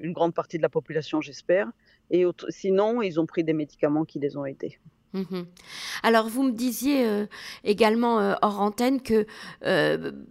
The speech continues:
Speaker 2: ça, c'est un petit peu pour la petite histoire, qu'il y a eu aussi beaucoup de demandes de tests de grossesse.
Speaker 1: Exact,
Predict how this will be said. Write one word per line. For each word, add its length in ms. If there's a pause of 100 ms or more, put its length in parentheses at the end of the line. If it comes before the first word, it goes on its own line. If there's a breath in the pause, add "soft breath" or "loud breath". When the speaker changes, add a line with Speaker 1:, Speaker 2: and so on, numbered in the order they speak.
(120)
Speaker 2:
ça, 180
c'est 160
un 80
petit 160
peu 140
pour 140
la 100
petite 260
histoire, 380
qu'il 120
y 40
a 20
eu 60
aussi 260
beaucoup 340
de 200
demandes 380
de 100
tests 380
de 140
grossesse. 640 (1300)
Speaker 1:
Exact, 480